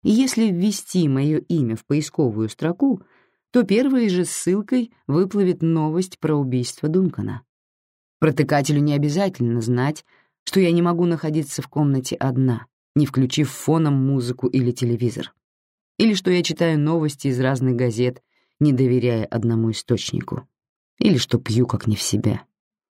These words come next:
лишь бы не утонуть в бездне. Ему достаточно знать только одно, что я потеряла мужа при трагических обстоятельствах. Отталкиваясь от этого факта, он сам умело выстроил мой маленький психологический портрет.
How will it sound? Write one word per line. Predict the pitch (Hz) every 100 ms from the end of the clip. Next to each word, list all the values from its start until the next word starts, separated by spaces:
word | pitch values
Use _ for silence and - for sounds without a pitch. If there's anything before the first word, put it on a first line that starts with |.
| _
лишь | 131 139 120
бы | 110
не | 120
утонуть | 123 117 120 117 98
в | -
бездне. | - 113 - 123 - _ _ _ _ _ _ _ -
Ему | 175 233 311
достаточно | 208 180 226 202 180 170 156
знать | 156 180 -
только | 156 143 127 117
одно, | 110 117 120 107 _ _ _ _
что | - 180
я | 208 220
потеряла | 160 127 139 131 117
мужа | 117 160 214 196 185
при | - 131
трагических | 117 117 123 135 101 - - -
обстоятельствах. | - - 101 95 - - - - - _ _ _ _ _
Отталкиваясь | 147 165 - 269 254 214 170 151
от | 143
этого | 170 135 123
факта, | - 202 - 180 143 - _ _ _
он | 269 349
сам | 339 208 254 294
умело | 214 185 160 202 220 151
выстроил | 127 160 - 180 180 147
мой | 131 135
маленький | 160 135 123 127 131 143
психологический | - 135 131 131 143 - - 165
портрет. | - 170 180 170 -